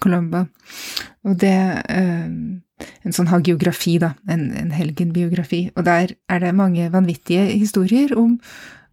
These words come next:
om blant annet, eh, Columbas misjonsvirksomhet. Og, og man strides enda i dag om hvor, ja, hvor langt kom han, og hvor mye, mm, hvor mye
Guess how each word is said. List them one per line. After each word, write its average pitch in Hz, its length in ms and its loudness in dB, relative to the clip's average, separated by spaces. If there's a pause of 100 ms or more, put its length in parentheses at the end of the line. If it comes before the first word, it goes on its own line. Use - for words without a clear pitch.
(140)
om 190 440 2
blant 180 260 0
annet, 165 480 -4
eh, 180 180 -2
Columbas 175 560 -4
misjonsvirksomhet. 180 1080 -4 (840)
Og, 175 300 0 (340)
og 190 160 2
man 220 200 6
strides 180 600 0
enda 170 240 2
i 160 60 2
dag 160 260 2
om 180 140 2
hvor, 175 240 0 (220)
ja, - 180 0 (1000)
hvor 190 160 4
langt 170 240 0
kom 160 280 0
han, 160 280 0
og 156 100 -2
hvor 165 100 -2
mye, 156 360 0 (1500)
mm, - 400 -12 (920)
hvor 170 180 0
mye 170 340 4